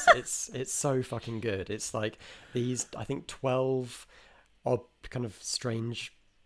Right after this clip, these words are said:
Speaker 2: objects, uh, just land on cities around the world. And, uh, Amy Adams is a, a linguist who, um, has to go in and try to communicate with these very strange squid-like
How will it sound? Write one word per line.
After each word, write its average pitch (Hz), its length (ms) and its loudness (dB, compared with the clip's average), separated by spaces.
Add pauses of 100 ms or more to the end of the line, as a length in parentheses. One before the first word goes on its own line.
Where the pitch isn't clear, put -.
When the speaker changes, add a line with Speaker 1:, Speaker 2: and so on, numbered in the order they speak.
(380)
Speaker 2:
objects, - 760 -2 (160)
uh, 113 180 -2
just 110 160 -6
land 110 600 2
on 101 340 -2
cities 107 380 -6
around 98 280 -2
the 98 60 -6
world. 120 540 2 (380)
And, 104 680 -2 (120)
uh, 104 300 -2
Amy 131 200 0
Adams 113 260 -2
is 101 120 -8
a, 104 280 0 (180)
a 113 40 -6
linguist 120 680 -4 (180)
who, 104 540 -2 (640)
um, 98 380 -2
has 104 160 -8
to - 80 -10
go 113 180 0
in 107 140 0
and 98 120 -2
try 104 140 -4
to - 80 -10
communicate 113 640 -4
with 110 160 -8
these 101 240 -6
very 101 240 -2
strange 101 420 -4
squid-like - 640 -4